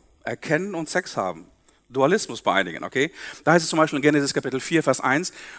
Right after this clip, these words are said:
„Und der Mensch erkannte“, also Yadach, „seine Frau Eva, und sie wurde schwanger und gebar Kain.“ Jeder, der ein bisschen aufgeklärt ist, weiß, dass man sich noch nicht vom Küssen schwanger wird, okay?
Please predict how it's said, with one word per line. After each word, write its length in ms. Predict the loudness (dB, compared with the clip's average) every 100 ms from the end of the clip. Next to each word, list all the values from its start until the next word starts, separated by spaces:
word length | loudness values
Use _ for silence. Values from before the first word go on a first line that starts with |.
| 0
„Und 360 | 4 4 2 4
der 120 | 4
Mensch 440 | 6 4 2 -2 0
erkannte“, 760 | 0 2 2 2 0 0 0
also 140 | -6 -4
Yadach, 720 | -2 2 2 0 -4 -16 -20 _ _ _ _ -6
„seine 340 | -2 0 -2
Frau 260 | -6 -6 -4
Eva, 420 | -4 -4 -2 -2 -4 -16 -20 _
und 220 | -2 -2
sie 180 | -2 -6
wurde 300 | -4 -2 -4
schwanger 340 | -4 -4 -2 -4
und 140 | -6
gebar 280 | -4 -2 -2
Kain.“ 400 | -4 -4 -4 -8 -20 -20 -20 _
Jeder, 280 | -4 0 2
der 80 | 0
ein 20 |
bisschen 180 | -4 -2
aufgeklärt 460 | 0 0 -4 -4 -4
ist, 160 | 0
weiß, 260 | 0 2 -2
dass 160 | -6
man 100 | -8
sich 200 | -8 -10
noch 160 | -10 -10
nicht 140 | -10
vom 120 | -10 -10
Küssen 260 | -10 -8
schwanger 300 | -6 -4 -4
wird, 200 | -6 -12
okay? 280 | -8 -6